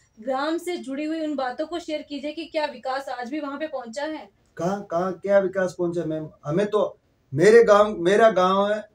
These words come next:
Speaker 2: मैं उस गांव से संबंध रखता हूँ, मैम। हमारे गांव के पूर्व अपने देश के डिप्टी प्राइम मिनिस्टर चौधरी देवीलाल के गांव से हूँ मैं। आज भी हमारे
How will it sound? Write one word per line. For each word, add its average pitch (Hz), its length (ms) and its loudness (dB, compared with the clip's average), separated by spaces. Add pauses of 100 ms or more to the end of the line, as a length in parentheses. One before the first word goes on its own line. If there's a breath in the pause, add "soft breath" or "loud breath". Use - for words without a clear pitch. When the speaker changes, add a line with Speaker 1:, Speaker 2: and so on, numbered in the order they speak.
(520)
Speaker 2:
मैं 185 120 -2
उस 202 240 0
गांव 175 220 6
से 170 120 -4
संबंध 165 360 -2
रखता 156 280 -4
हूँ, 156 100 -4
मैम। 165 280 -2
हमारे 135 380 0
गांव 156 300 2
के 185 220 -4
पूर्व - 880 2 (520)
अपने 165 280 0
देश 180 240 2
के 185 140 2
डिप्टी 170 340 -2
प्राइम 170 260 2
मिनिस्टर 175 320 0
चौधरी 175 340 0
देवीलाल 160 400 4
के 151 160 -8
गांव 139 240 -4
से 131 120 -10
हूँ 120 120 -4
मैं। 139 180 -8 (460)
आज 175 260 4
भी 196 140 2
हमारे 190 680 4